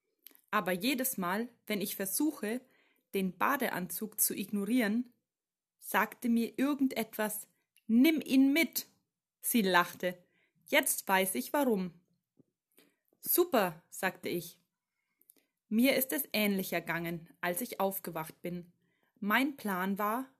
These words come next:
eine Radtour zu machen, aber irgendetwas hat mir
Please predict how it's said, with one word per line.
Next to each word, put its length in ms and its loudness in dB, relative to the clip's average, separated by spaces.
eine 320 0
Radtour 440 -2
zu 140 -10
machen, 500 -10
aber 320 -4
irgendetwas 880 -4
hat 260 -6
mir 340 0